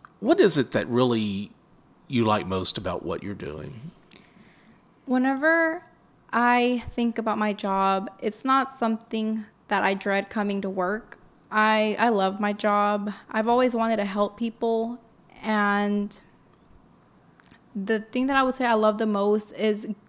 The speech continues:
Speaker 2: being able to go out into my community and, you know, surrounding counties and talking to them about what our services are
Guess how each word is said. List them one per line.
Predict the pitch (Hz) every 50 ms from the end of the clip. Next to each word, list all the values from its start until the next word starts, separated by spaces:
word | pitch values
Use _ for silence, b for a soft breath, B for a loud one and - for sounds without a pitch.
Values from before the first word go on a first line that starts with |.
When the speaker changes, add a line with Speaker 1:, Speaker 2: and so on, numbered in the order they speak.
| - 202
Speaker 2:
being | 196 247 254 269 269 240
able | 240 233 226 233 240
to | 226
go | 220 202 - 208 214
out | 214 214 196 214
into | 208 - -
my | 214 208 202
community | 196 - - 202 196 196 196 202 196 190 202 196 196 196 - B B B B B B B -
and, | 208 202 196 196 196 196 196 196
you | 208 202
know, | 196
surrounding | 196 - 208 196 202 202 202 202 202 202 196
counties | 196 - - 196 190 196 196 190 190 190 190 -
and | 208 202 202 196
talking | - - 202 202 202 - 208 202
to | 196 - 202
them | 196 196 196 196 185
about | 196 196 - 202 190 190 190 190 - - - - -
what | 214 202 214 220 196
our | 202 208
services | - - 202 202 196 202 196 - - 196 196 202
are | 190 190 190 190